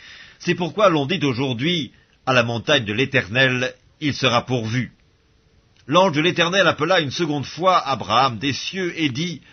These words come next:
Je le jure par moi-même, parole de l'Éternel, parce que tu as fait cela et que tu n'as pas refusé ton fils, ton unique, je te bénirai et je multiplierai ta postérité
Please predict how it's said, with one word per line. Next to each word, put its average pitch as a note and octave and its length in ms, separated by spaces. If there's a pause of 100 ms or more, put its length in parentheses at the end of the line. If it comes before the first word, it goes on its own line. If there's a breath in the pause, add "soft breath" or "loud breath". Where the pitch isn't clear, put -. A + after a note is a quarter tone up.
(380 soft breath)
Je C#3+ 120
le C#3 160
jure D3 360
par A2 160
moi-même, D3 600
parole C3 320
de G#2+ 80
l'Éternel, D#3 680 (340 loud breath)
parce E3 200
que E3+ 100
tu D3+ 160
as C3+ 40
fait A#2+ 160
cela E3 580
et C#3 140
que C#3 100
tu B2+ 140
n'as B2 140
pas B2 160
refusé C3 480
ton B2 180
fils, G3 560
ton G2 160
unique, E3 520 (340 loud breath)
je D3 100
te D3+ 140
bénirai C#3+ 880
et D3 160
je A#2+ 120
multiplierai C3+ 720
ta B2 120
postérité C3+ 880